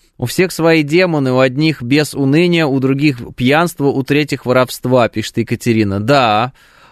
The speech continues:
а у некоторых, э, как это сказать-то правильно? Э, что это вот? М, м, не знаю, не знаю, не знаю, как это охарактеризовать. Ну, когда вот, не знаю, ты вот ты думаешь,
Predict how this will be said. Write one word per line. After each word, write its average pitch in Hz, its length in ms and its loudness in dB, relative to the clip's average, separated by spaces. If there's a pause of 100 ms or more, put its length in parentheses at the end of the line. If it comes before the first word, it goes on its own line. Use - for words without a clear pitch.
а 113 220 2
у 120 80 2
некоторых, 156 680 0
э, 131 380 4
как 143 220 -2
это 135 160 -4
сказать-то 120 680 -2
правильно? 98 560 0 (920)
Э, 107 320 -2 (180)
что - 220 2
это 151 140 0
вот? 127 200 -4
М, 160 220 -2 (1040)
м, 131 960 -6 (960)
не 135 160 0
знаю, 123 380 2
не 120 120 -2
знаю, 120 280 0
не 123 100 0
знаю, 113 280 -2
как 113 120 -6
это 117 120 2
охарактеризовать. 113 920 -2 (320)
Ну, 143 60 -2
когда 185 300 2
вот, 156 120 -2
не 156 60 -2
знаю, 143 240 0
ты 117 80 -4
вот 120 200 -4
ты 123 100 -4
думаешь, 117 260 -4